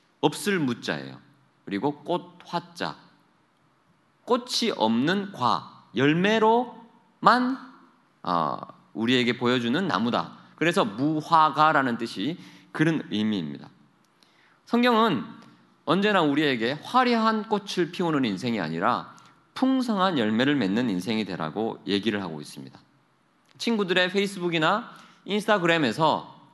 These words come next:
내가 못 가는 식당, 내가 못 가는 커피숍에서 멋진 셀카를 찍고 올리고 또 화려한 공연장이나 또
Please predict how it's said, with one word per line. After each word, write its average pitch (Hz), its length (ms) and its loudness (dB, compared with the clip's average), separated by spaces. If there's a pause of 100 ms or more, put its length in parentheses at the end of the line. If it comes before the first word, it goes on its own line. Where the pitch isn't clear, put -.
(600)
내가 175 280 4
못 165 160 0
가는 175 220 2
식당, 151 500 0 (580)
내가 175 180 4
못 180 160 0
가는 175 300 0
커피숍에서 151 920 -2 (400)
멋진 175 640 -2 (760)
셀카를 190 540 -2
찍고 - 260 -10
올리고 117 440 0 (1120)
또 131 100 -6
화려한 196 440 2
공연장이나 151 960 2 (480)
또 135 500 -2